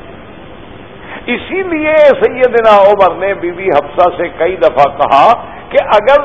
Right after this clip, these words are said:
تمہیں ضرورت ہو تو تم مجھ سے مانگ لیا کرو، لیکن اللہ کے نبی کو کیوں تنگ کرتی ہو؟ اچھا، آگے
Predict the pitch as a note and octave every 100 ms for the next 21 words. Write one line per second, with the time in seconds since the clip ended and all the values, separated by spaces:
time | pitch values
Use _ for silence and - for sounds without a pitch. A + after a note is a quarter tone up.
0 | - B3 A3+ G#3 F3+ F#3 A3 A3 - E3+
1 | D3 G#3 C4+ C#4+ C4 A3+ A3 G3 D#3+ C#4+
2 | D#4 - C4+ A#3 B3 B3+ A#3+ A#3+ A3+ G#3
3 | G#3 F#3 F#3+ A3 A#3 D4 D#4+ C#4+ C#4 C4
4 | C#4+ C#4 B3+ B3+ E4+ C4 G#3+ F#3 D3+ C#3
5 | B2 - - - - - - - - -
6 | - - - - - - - - - -
7 | - - - - - - - - - -
8 | - - - - - - - - - -
9 | - - - - F3+ G3+